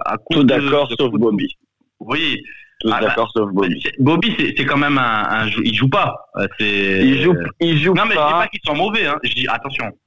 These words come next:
Speaker 1: euh, euh, c'est, je dis pas qu'ils sont pas bons, mais c'est
Speaker 2: Non,
Speaker 1: pas des
Speaker 2: Bo-, Bo-,
Speaker 1: titulaires,
Speaker 2: Bo-,
Speaker 1: enfin.
Speaker 2: Bobby, c'est le seul que, même si je le vois dans le onze, ou même s'il rentre,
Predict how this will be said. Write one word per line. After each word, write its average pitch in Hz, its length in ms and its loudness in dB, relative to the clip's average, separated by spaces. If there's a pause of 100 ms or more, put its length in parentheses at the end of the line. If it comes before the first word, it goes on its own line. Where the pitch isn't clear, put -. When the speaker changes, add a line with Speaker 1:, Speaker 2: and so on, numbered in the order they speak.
(140)
Speaker 1:
euh, 101 220 -4
euh, 92 400 0 (120)
c'est, 82 400 -2
je - 100 -2
dis 110 100 -2
pas 143 140 -2
qu'ils 147 160 -2
sont 113 100 -2
pas 120 160 2
bons, 139 180 0 (220)
mais 117 160 2
c'est 113 100 -2
Speaker 2:
Non, 151 80 0
Speaker 1:
pas 131 100 0
des 135 100 2
Speaker 2:
Bo-, 165 60 2
Bo-, 143 60 2
Speaker 1:
titulaires, 147 480 2
Speaker 2:
Bo-, 175 100 4
Speaker 1:
enfin. 98 180 0
Speaker 2:
Bobby, 160 560 0 (120)
c'est 123 80 0
le 113 120 -2 (200)
seul 160 220 0
que, - 160 -2
même 120 380 2
si - 160 -4
je - 60 -6
le 117 60 4
vois 113 200 2
dans 113 140 0
le 113 200 0
onze, 123 320 0
ou 104 80 -4
même 127 180 4 (120)
s'il 135 240 2
rentre, 135 340 0